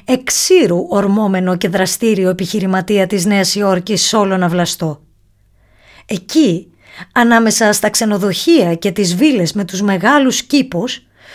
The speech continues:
που οικοδομούνταν με τόσο ταχύς ρυθμούς, ώστε το προάστιο να χαρακτηριστεί το μυρωμένο Σεντ Κλάουντ των Αθηνών, χτίστηκε η έπαυλη του Βλαστού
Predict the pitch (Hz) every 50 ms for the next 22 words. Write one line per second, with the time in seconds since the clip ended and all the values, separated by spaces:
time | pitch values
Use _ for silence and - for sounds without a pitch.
0 | - - - - 285 269 262 262 262 247 208 247 247 269 320 330 339 311 285 311
1 | 302 294 262 330 311 240 254 254 254 - - 339 339 330 - 262 - - 190 185
2 | - 240 233 190 165 202 175 196 - - 180 208 226 202 208 - - - - _
3 | _ _ - - - _ - 226 226 - 247 214 - 220 170 226 208 208 233 294
4 | 269 - - 233 226 220 214 208 - - 208 208 - - - 226 208 196 - -
5 | - - 262 247 233 202 - - - - - - - _ - 240 233 240 240 233
6 | 233 226 240 269 294 302 302 285 277 - - 302 277 269 262 - - - 269 294
7 | 302 277 226 214 170 - 208 190 - - - 196 190 196 226 226 175 160 208 294
8 | 302 - _ _ _ _ _ _ _ _ _ _ - - - - 349 349 339 339
9 | - - 359 349 359 359 359 349 311 254 233 240 254 254 269 262 208 247 262 277
10 | 277 - 233 180 208 208 202 202 - - 214 208 214 233